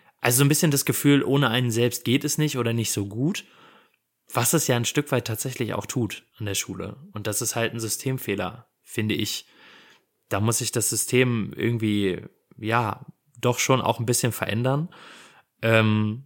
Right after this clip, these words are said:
um alle Beteiligten zu entlasten. Und, ähm, ja, dann eben dieses Gefühl wegzubekommen, ne? Ich habe gerade erst gestern ein, äh, Video von einem Arzt dazu gesehen,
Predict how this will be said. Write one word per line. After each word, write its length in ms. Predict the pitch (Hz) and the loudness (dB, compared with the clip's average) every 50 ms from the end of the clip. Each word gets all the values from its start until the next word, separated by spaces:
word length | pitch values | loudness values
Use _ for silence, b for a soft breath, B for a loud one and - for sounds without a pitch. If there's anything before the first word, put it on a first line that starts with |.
| 175 _ _ _ | -18 _ _ _
um 200 | - 104 113 113 107 - | -6 -4 -2 -2 -4 -4
alle 560 | - - 107 120 120 127 131 135 135 139 131 | -2 0 4 6 8 8 8 8 6 4 2
Beteiligten 640 | 117 117 - - 113 107 117 131 127 - - 127 113 | 0 -4 -2 2 2 2 2 2 -2 -4 -6 -8 -6
zu 140 | - - 101 | -6 -4 -4
entlasten. 640 | 107 113 107 123 135 - - - - 110 113 143 - _ b b b b b b b b b b b b b b b _ _ _ _ _ _ | -4 -2 -4 -4 -4 -4 -6 -6 -4 -6 -6 -6 -8 _ b b b b b b b b b b b b b b b _ _ _ _ _ _
Und, 420 | - 113 110 107 107 110 104 107 - | -4 -2 0 2 2 0 0 0 0
ähm, 640 | 110 110 110 110 110 107 107 104 104 104 107 - - _ _ _ _ _ _ _ _ _ _ _ | 0 2 2 2 2 0 -2 -2 -2 -4 -6 -8 -12 _ _ _ _ _ _ _ _ _ _ _
ja, 540 | 123 120 113 107 113 127 117 104 101 127 - _ _ _ - | -6 -2 0 2 4 4 2 2 -2 -8 -14 _ _ _ -4
dann 320 | - 113 113 113 110 104 | -2 -2 -2 -2 -4 -4
eben 300 | - - 113 110 113 110 | -2 -4 -2 -2 -2 -4
dieses 320 | 104 113 110 113 110 - - | -4 -4 -2 -2 -2 -4 -2
Gefühl 580 | - 113 - - - 143 139 127 120 107 - - - | -4 -6 -4 2 4 6 6 8 6 4 2 -4 -10
wegzubekommen, 920 | 110 110 117 113 - - - 110 101 101 - - 98 92 98 107 113 117 _ _ - | -2 -2 -2 -2 -2 -4 -4 -2 -2 -2 -4 -4 -6 -6 -6 -8 -12 -14 _ _ -8
ne? 260 | 117 120 151 185 202 _ B B B B B B | -4 -4 -4 -4 -6 _ B B B B B B
Ich 60 | - | -12
habe 80 | 110 - | -10 -6
gerade 240 | - 107 110 123 120 | -2 0 4 4 4
erst 260 | 78 110 113 - - | 4 2 0 -2 0
gestern 520 | - 120 123 - - 135 131 131 131 127 | 0 0 0 2 2 2 2 2 0 -2
ein, 480 | 117 - 113 113 113 110 107 107 104 101 | -2 -2 -2 0 0 0 0 0 0 -2
äh, 400 | 87 80 98 101 98 98 95 92 | -2 -2 -2 -2 -2 -2 -2 -2
Video 220 | 101 107 107 120 120 | -4 -2 0 0 0
von 180 | - - 117 113 | 0 -2 -2 -2
einem 100 | 101 98 | -2 -2
Arzt 360 | - - 98 107 110 - - | -4 -4 -4 -4 -4 0 -2
dazu 260 | 135 123 - - 135 | -2 -2 0 -2 -2
gesehen, 460 | 123 131 120 117 123 127 127 135 143 | -2 -2 0 2 2 2 2 0 -2